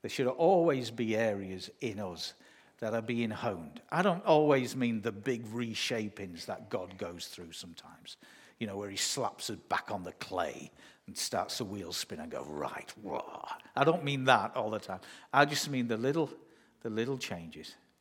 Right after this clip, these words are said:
God gets his little decorating stick out. "I'm just gonna,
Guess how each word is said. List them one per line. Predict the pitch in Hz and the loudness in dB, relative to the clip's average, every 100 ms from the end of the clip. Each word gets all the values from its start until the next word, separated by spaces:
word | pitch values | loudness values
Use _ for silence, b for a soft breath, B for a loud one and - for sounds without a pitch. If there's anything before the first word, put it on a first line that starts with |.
| _ _ _ _ _ _ b b b b b b b b - | _ _ _ _ _ _ b b b b b b b b -8
God | 104 110 | -8 -4
gets | 113 - | -6 -6
his | 120 | -6
little | 113 127 | -6 -6
decorating | 117 101 107 87 90 - 90 | -8 -8 -8 -10 -12 -14 -12
stick | - 87 - | -10 -10 -12
out. | 92 90 - _ _ _ _ _ | -14 -14 -20 _ _ _ _ _
"I'm | 98 107 | -20 -16
just | - | -14
gonna, | - 120 | -12 -14